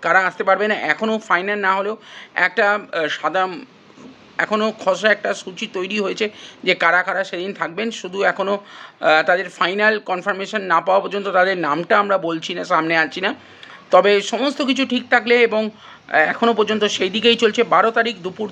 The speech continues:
তিনটে শহরের এক অভিজাত স্থানে,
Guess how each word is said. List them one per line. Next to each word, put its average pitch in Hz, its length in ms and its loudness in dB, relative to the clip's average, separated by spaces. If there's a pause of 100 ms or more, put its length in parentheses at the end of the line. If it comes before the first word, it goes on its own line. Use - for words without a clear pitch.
তিনটে 214 420 -2 (340)
শহরের 202 400 6
এক 208 160 4 (340)
অভিজাত 208 420 0
স্থানে, 208 520 -2